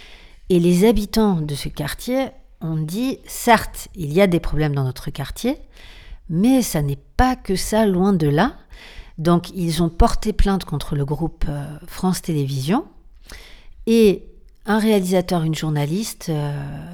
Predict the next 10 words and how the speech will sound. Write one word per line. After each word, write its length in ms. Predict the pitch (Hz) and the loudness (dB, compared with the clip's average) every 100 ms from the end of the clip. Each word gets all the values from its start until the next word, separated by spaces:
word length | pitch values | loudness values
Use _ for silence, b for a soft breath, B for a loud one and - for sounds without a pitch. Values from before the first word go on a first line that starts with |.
| - | -4
Vincent 300 | 165 160 180 | -2 -2 0
Massot 400 | 165 147 - 160 | 0 -2 -2 -2
et 180 | 147 139 | -2 -4
Flore 300 | - 151 139 | -6 -4 -4
Viennot, 340 | 139 143 156 | -4 -2 -2
en 320 | 247 220 175 160 | -2 -2 -2 -2
ont 100 | 160 | -2
fait 320 | - 226 233 | -2 0 0
une, 220 | 175 160 | 0 0
euh, 720 | 151 147 147 143 147 160 190 | -2 -2 -4 -6 -10 -12 -14